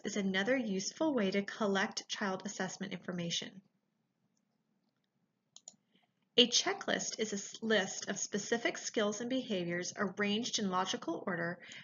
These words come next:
that represent curricular domains or objectives. Have you ever used a checklist in the classroom?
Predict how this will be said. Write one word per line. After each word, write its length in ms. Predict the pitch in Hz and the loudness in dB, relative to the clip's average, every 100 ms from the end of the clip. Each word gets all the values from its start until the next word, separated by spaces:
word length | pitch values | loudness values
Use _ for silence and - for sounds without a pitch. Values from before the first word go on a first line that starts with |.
| - | 0
that 160 | 226 190 | 2 6
represent 540 | 202 202 294 226 185 | 4 4 2 2 -2
curricular 520 | - 220 208 254 277 | -2 -4 -2 2 2
domains 560 | 277 302 302 226 196 202 | 2 0 0 2 2 2
or 120 | 202 | 0
objectives. 840 | 190 185 - - - - - - - _ _ _ - - - - | 0 -2 -2 -2 -4 -4 -10 -14 -16 _ _ _ -20 -20 -20 -4
Have 120 | 233 | 0
you 140 | 240 233 | 4 4
ever 140 | 247 | 6
used 300 | 233 220 226 | 4 2 2
a 60 | 226 | 2
checklist 540 | - 208 220 220 - | 2 0 0 -2 0
in 60 | 208 | -2
the 60 | |
classroom? 540 | 202 202 196 - 277 | 0 0 0 0 -2